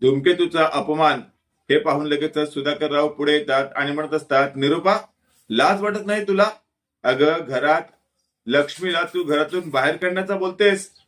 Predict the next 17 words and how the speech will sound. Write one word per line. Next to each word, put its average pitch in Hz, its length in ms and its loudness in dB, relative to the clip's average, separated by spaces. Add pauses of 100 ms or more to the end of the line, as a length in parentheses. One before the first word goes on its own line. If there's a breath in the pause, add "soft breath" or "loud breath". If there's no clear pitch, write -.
(160)
आणि 143 140 0
अशातच 151 520 0
आता 139 340 -2
सुधाकर 139 460 -2
रावांनी 143 380 -2
थेट 143 380 0 (520)
निरूपाला 139 540 0
चांगलंच 143 680 -2 (200)
थोबडवलेलं 139 560 4
असतं. 120 380 -4 (420)
निरूपा 131 320 2
म्हणत 139 220 -2
असते, 127 420 0
"आज 139 360 2
पहिल्यांदा 143 680 2 (420)
या 139 220 4
पनवतीसाठी 156 880 -4